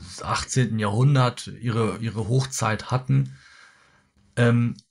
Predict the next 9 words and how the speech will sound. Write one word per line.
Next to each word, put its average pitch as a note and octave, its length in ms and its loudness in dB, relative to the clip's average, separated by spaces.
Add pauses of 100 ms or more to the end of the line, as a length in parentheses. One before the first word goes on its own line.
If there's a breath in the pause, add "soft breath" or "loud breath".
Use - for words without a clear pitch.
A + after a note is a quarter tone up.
da C3 540 2
gibt C3 280 -2
es - 180 -6
dann A#2 200 0
auch, A#2+ 480 -2 (420)
äh, A2 160 0
Beschreibungen A2+ 880 0 (260)
und A2 160 0
Anrufungen G#2 880 -2